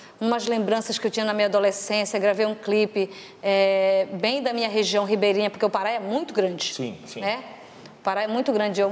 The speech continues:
Speaker 1: eu moro na, na, eu morava, eu nasci, eu sou da região Amazonas, ali, do Baixo Amazonas, né? Mas ele é muito grande.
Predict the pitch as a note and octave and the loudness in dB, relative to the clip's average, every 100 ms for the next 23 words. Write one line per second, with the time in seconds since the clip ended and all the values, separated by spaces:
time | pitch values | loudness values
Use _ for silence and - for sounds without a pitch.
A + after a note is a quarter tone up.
0 | G#3 G3+ G#3 G#3 A#3 A#3+ A3 G3+ G3+ G3 | 0 0 2 2 2 -2 -4 -4 -4 -2
1 | F#3+ F#3+ F#3 F#3 - G#3+ G#3 G3 G3+ A3+ | -2 0 -2 -2 -2 2 2 2 0 -2
2 | C4 C4 - - - G3 G#3+ G3+ - A3+ | -4 -4 -14 -12 0 2 2 -2 0 0
3 | A#3 A3+ G#3+ A3 G3 G#3 A#3 B3 G3 F#3 | 2 0 2 0 2 0 0 -2 -2 -2
4 | F3+ F#3+ F3+ E3+ - - F3 F#3 G3+ G3 | 0 -2 -2 -6 -8 -12 -4 -4 0 -2
5 | F#3+ F3 F3+ - - - - - G3+ G#3+ | -2 -4 -6 -12 -14 -20 -14 -6 -2 -2
6 | A3+ C4 C4+ A#3+ C4+ C#4 G#3 F#3+ F3+ | 0 2 2 2 0 0 0 0 -2